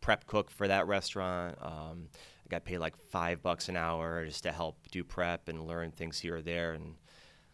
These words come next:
then I kinda just transitioned to a full-time dishwasher through high school and, um,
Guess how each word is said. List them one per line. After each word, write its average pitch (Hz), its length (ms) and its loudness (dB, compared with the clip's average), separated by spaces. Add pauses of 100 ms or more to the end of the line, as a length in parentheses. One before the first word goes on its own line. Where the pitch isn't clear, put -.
(240)
then 113 220 6
I 120 60 4
kinda 123 320 6
just 110 360 2
transitioned 117 600 4
to 107 180 4
a 101 60 4
full-time 117 440 2
dishwasher 117 920 2
through 104 260 -2
high 104 160 2
school 101 640 2
and, 80 320 -6
um, 78 440 -12